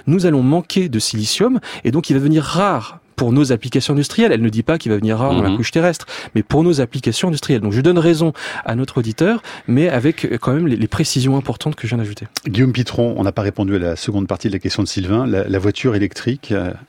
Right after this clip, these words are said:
Speaker 2: euh, est-ce que c'est un cul-de-sac écologique aujourd'hui ?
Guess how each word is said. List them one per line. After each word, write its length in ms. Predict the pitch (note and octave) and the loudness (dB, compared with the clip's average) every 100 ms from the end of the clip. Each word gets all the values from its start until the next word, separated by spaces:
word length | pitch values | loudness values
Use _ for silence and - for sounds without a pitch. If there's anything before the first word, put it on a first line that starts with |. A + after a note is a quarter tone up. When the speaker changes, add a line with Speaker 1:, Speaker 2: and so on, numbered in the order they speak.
| - | -8
Speaker 2:
euh, 220 | F2+ F2+ | -6 -4
est-ce 140 | - | -6
que 80 | - | -4
c'est 180 | - G#2+ | -4 -4
un 40 | |
cul-de-sac 480 | F#2+ - A2+ - D3 | -4 -6 -4 -4 -4
écologique 520 | - A#2+ G#2 F#2 G#2 | -2 0 0 -2 -4
aujourd'hui ? 600 | G2 F2+ F2 F2 F#2 - | -4 -4 -2 -4 -6 -10